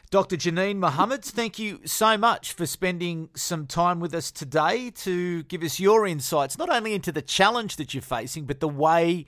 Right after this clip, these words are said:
you're going about it. You've got a, a, a big, you've got a big job, um, and, uh,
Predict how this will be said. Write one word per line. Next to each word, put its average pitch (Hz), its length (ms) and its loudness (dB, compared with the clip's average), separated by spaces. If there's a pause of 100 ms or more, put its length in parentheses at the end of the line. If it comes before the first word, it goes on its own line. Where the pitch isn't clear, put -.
(320)
you're 147 200 -4
going 151 420 2
about 151 380 6
it. 107 180 -10
You've 135 240 -6
got 156 160 -2
a, 135 280 0 (760)
a, 135 280 -2 (440)
a 160 80 -4
big, 196 600 -4
you've 170 140 -2
got 180 80 8
a 151 40 2
big 226 300 2
job, 262 380 6 (300)
um, 165 680 2
and, 160 580 -2
uh, 165 380 2